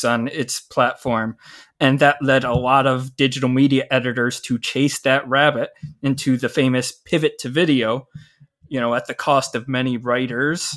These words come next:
and many people whose, uh, skills were not in video. And what they found at the end was that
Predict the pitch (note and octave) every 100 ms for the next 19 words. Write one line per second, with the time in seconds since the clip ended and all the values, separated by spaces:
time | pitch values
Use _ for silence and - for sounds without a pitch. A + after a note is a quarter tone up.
0 | - B2 A#2+ B2 B2 A2+ C3 A#2+ B2 B2
1 | A#2 A2+ A2+ - - B2+ A2 - C3+ B2+
2 | B2+ B2 C3 - C#3 E3 C3+ A#2 A2+ A2
3 | D3 _ _ - _ _ D3 C#3+ C3+ -
4 | _ _ _ D#3+ C#3+ C3+ D#3+ C3+ C3 B2
5 | B2+ D3 D3+ C#3+ C3+ C3 C3 C3+